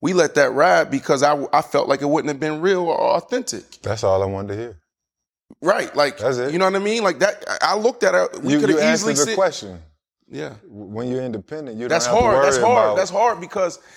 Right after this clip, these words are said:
Speaker 1: I ain't know, you know, damn, like, freaking, you gonna get the vein shot?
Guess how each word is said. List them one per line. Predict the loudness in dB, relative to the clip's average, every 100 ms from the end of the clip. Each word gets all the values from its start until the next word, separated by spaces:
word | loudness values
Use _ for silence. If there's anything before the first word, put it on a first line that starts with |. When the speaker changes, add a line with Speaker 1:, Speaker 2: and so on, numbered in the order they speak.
| -20 _ -6
Speaker 1:
I | -4
ain't | -2 -2
know, | -2 -2 -4 -16
you | -14 -8
know, | -8 -8 -8
damn, | -4 -2 -2 -4 -8
like, | -12 -14 _
freaking, | -14 -10 -8 -10 -8
you | -6
gonna | -4
get | -8
the | -16
vein | -6 -2 -2 -2 -4
shot? | 0 2 2 0